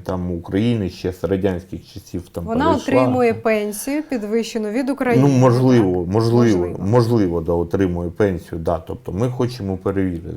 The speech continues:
Speaker 1: тому що якщо є адвокати, які досі знаходяться в реєстрі, то чому не може бути таких суддів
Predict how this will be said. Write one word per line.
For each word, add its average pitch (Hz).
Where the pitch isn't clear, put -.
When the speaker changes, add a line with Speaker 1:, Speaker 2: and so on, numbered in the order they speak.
Speaker 1:
тому 101
що 104
якщо 101
є 101
адвокати, 98
які 90
досі 104
знаходяться 90
в 85
реєстрі, 90
то 90
чому 104
не 127
може 101
бути 92
таких -
суддів 90